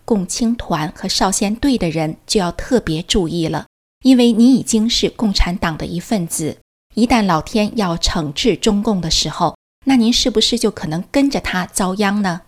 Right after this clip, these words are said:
所以一定要尽快和他脱离关系，也就是声明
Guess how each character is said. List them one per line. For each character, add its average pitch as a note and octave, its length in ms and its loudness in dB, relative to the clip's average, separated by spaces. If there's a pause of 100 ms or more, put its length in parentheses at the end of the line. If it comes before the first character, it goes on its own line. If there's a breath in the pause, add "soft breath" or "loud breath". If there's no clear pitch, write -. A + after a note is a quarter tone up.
(300)
所 G3+ 300 2
以 G3 240 -2
一 G#3 80 -2
定 F3 100 2
要 G3 160 2
尽 F#3 240 -2
快 - 180 -2
和 - 140 -6
他 - 220 -4
脱 B3+ 260 2
离 E3+ 160 -2
关 G#3 320 -2
系， - 260 -4 (400)
也 G#3+ 120 2
就 A#3+ 120 0
是 F#3+ 180 0
声 A#3+ 240 2
明 G3 340 2